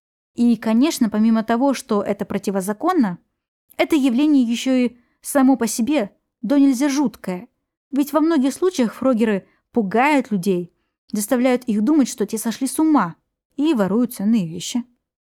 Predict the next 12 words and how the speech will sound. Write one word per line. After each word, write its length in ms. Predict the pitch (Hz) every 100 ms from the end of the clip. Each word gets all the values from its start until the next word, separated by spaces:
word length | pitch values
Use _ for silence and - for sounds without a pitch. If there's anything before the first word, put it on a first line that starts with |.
| _ _ _ _ _ _ -
Кстати, 320 | - 247 240
довольно 300 | 226 226 233
неплохо 440 | 226 254 330 285
история 460 | 240 - 269 254 226
о 60 | 208
том, 240 | 285 240
как 240 | 240 226
фрогеры 400 | - 269 214 214
попадают 440 | 202 208 220 220 208
в 80 | -
чужой 300 | 220 208 196
дом, 340 | 277 302 190